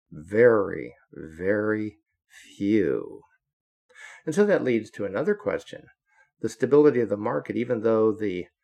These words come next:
uh, Morse family of builders has been able to maintain the market structure inside of the three-county area of the villages for such a long time,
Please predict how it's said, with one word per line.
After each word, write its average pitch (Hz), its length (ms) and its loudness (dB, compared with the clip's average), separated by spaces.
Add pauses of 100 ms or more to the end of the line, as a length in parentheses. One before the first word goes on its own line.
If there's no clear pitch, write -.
(480)
uh, 98 120 -10
Morse 123 360 2
family 107 440 -2
of 87 140 -8
builders 113 500 2
has 101 160 -8
been 110 160 -2
able 104 220 -4
to 95 80 -10
maintain 107 540 -6
the 95 60 -6
market 104 400 -4
structure - 480 -4
inside 120 680 -2
of 98 260 -2
the 92 180 -4
three-county 113 720 -6
area 98 380 -2
of 78 80 -4
the 82 60 -10
villages 71 600 -2
for 85 200 -8
such - 280 -8
a 104 40 -2
long 71 400 -8
time, 55 440 -10